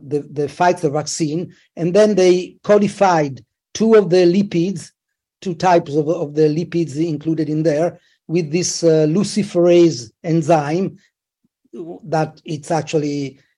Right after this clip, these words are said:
uh, luminescent, to see where it goes, where it goes, right,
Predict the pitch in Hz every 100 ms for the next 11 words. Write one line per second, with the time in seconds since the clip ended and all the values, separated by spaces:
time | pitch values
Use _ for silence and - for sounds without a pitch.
0 | - 143 143 160 170 165 170 156 - 165
1 | 180 - 196 196 220 208 190 185 160 131
2 | 180 180 143 - _ _ 180 185 147 135
3 | 151 123 147 165 185